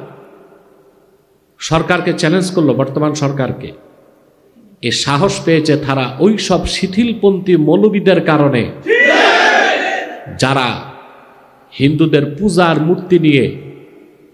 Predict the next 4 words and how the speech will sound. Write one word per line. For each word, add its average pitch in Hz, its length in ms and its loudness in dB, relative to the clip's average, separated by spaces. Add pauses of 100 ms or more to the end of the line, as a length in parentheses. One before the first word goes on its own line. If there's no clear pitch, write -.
(640)
কঠোরতার 185 580 2 (100)
পথ 156 320 0
বাদ 131 320 -2
দিয়া 147 320 2